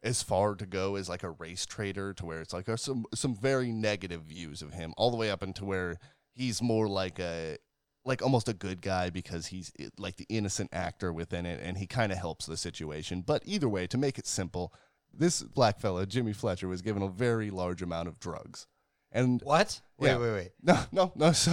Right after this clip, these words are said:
Speaker 1: let me finish. The, the, the Bureau, Bureau of Narcotics gave him just a large amount of drugs and gave him by any means necessary to insert himself into, uh,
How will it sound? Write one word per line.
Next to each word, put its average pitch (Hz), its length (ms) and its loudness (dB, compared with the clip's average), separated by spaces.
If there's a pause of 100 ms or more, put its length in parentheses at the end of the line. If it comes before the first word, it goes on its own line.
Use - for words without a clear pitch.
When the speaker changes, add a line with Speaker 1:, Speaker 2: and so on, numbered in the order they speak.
(100)
Speaker 1:
let 190 140 8
me 202 60 6
finish. 165 260 2 (320)
The, 117 320 4
the, 113 540 -2
the 135 260 4
Bureau, 135 400 0
Bureau 147 460 2
of 165 40 -4
Narcotics 107 540 2
gave 107 220 0
him 131 200 4
just 107 380 0
a 120 140 2
large 135 260 6
amount 147 240 6
of 185 80 -4
drugs 92 380 -2 (600)
and 120 260 4
gave 143 240 2
him 143 200 6 (140)
by 120 180 6
any 139 160 0
means 160 320 -2
necessary 101 560 0
to 101 160 -4
insert 131 440 0
himself 131 600 0
into, 95 720 -2
uh, 98 460 -2